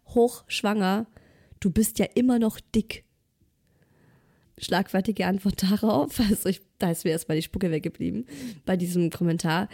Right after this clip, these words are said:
dass es drei Menschen zu dir gesagt haben, „Und du bist hochschwanger gewesen in dem Moment.“ Was ist denn los mit den Leuten? Das habe ich echt noch nie, also wer sagt denn sowas zu dir?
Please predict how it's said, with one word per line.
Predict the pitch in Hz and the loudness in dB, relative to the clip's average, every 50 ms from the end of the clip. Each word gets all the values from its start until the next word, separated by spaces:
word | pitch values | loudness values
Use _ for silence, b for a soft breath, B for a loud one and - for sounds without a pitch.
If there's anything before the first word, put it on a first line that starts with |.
| B B B | B B B
dass | - 190 - | -2 0 2
es | 190 180 - - | 2 0 0 -2
drei | 214 185 160 180 226 285 | -2 0 2 2 4 4
Menschen | 240 190 208 269 277 - 311 262 | 4 4 4 2 2 2 0 2
zu | - 233 | 2 2
dir | 196 202 202 | 2 2 2
gesagt | 185 175 - - 180 214 - - | 2 0 0 0 -2 -4 -2 -2
haben, | 226 202 208 208 | 0 2 2 0
„Und | 190 - - 196 180 | 0 0 0 0 2
du | - 196 | 2 0
bist | - 185 170 - - - | 0 0 -2 -2 -2 -4
hochschwanger | 185 - - - - 180 226 320 349 | -2 -2 -2 -2 0 0 2 2 2
gewesen | 247 208 175 175 170 175 - 180 | 2 2 2 2 2 2 2 2
in | 165 165 | 2 4
dem | 165 165 | 2 2
Moment.“ | 165 160 165 170 175 208 226 B B B B B | 2 2 2 2 2 0 0 B B B B B
Was | - 175 160 - - | -10 -8 -6 -6 -4
ist | - 160 - - - | -4 -4 -4 -2 -2
denn | 156 151 156 | 0 2 2
los | 156 160 190 233 311 - - | 2 2 2 0 0 0 2
mit | 285 247 - | 0 2 2
den | - 160 160 | 2 2 4
Leuten? | 165 170 180 240 349 - - 185 180 180 - B B B B B B B B | 4 4 4 2 0 0 2 2 2 2 0 B B B B B B B B
Das | 196 185 - - | -4 -4 -2 0
habe | 202 202 | 0 0
ich | 202 - | 0 0
echt | - 165 226 233 - - | 2 2 0 0 0 0
noch | - 208 196 - - | 0 0 0 2 2
nie, | 185 185 196 214 220 247 294 359 - - - | 2 4 6 6 8 8 8 6 4 2 0
also | - 185 180 170 180 180 170 B B B B 160 B B | 2 2 2 4 2 2 2 B B B B -20 B B
wer | - 190 185 | 2 4 4
sagt | 185 - 262 - - - - | 4 2 -2 -2 -2 0 2
denn | 440 311 | 2 2
sowas | - - 180 160 165 170 165 - | 2 2 0 2 2 0 0 -2
zu | - 170 | -4 -4
dir? | 160 160 170 170 165 170 | 0 0 2 2 2 0